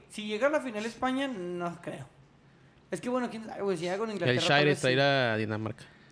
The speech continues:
Speaker 1: Pero, no sé, güey, es que, bueno, los daneses traen mucha motivación. Güey, ¿no crees que hayan planeado la Eurocopa para que sean campeones?
Speaker 2: ¿Quiénes?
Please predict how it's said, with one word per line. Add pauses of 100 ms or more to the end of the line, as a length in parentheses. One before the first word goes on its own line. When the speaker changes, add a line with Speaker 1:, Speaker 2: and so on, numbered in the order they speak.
(200)
Speaker 1:
Pero, (1120)
no
sé, (120)
güey,
es
que,
bueno, (120)
los
daneses
traen
mucha
motivación.
Güey,
¿no
crees
que
hayan
planeado
la
Eurocopa
para
que
sean
campeones? (520)
Speaker 2:
¿Quiénes?